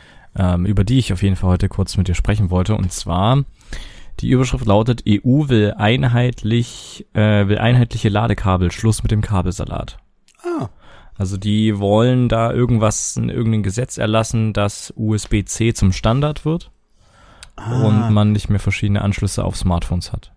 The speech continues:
Speaker 2: War das nicht schon mal sogar ein Gesetz und dann Apple hat dann irgendwie einen Sonderweg gemacht, warum auch immer, aber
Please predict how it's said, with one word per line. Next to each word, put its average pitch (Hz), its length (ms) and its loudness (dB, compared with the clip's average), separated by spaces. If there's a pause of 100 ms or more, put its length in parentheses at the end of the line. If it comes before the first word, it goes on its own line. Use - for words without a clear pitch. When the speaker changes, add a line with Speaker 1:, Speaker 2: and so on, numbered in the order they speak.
(140)
Speaker 2:
War - 160 -10
das 170 180 -4
nicht 180 140 -4
schon 170 140 -4
mal 165 120 0
sogar 147 240 -2
ein 135 80 0
Gesetz 120 340 -2
und 110 140 -4
dann 113 160 -2
Apple 139 320 -4
hat 123 140 -4
dann 120 100 -4
irgendwie 117 200 -2
einen 107 100 -4
Sonderweg 143 420 -2
gemacht, 135 380 -6
warum 113 260 -4
auch 104 180 -8
immer, 160 280 -4
aber 101 380 0